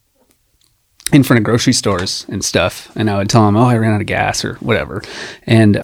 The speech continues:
some people would just feel bad for me. A lot of people would just blow me off. But there was this one lady, and she, it happened multiple times, and she was a Christian.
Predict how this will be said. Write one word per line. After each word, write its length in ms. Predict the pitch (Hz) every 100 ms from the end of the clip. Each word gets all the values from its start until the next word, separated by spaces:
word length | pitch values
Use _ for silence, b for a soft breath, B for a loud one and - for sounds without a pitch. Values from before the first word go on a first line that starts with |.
| -
some 260 | - 151
people 340 | 139 147 143 131
would 300 | 123 117 113
just 160 | 113 -
feel 200 | 135 104
bad 360 | 110 113 110
for 220 | - 110
me. 440 | 107 107 107 104 107
A 60 | - B B -
lot 160 | 113
of 60 | 110
people 260 | 120 104
would 160 | 107 104
just 200 | 110 107
blow 220 | 123 117
me 160 | 117 113
off. 540 | 107 107 104 - - -
But 160 | 123
there 140 | 139 135
was 120 | 120
this 180 | 120 -
one 200 | 143 151
lady, 320 | 135 131 120
and 140 | 107
she, 220 | 104 120 127
it 140 | 123
happened 320 | 120 127 123
multiple 360 | 113 113 117 120
times, 320 | 113 123 131
and 100 | 113
she 120 | -
was 100 | 113 104
a 40 |
Christian. 600 | - 151 131 - 92 104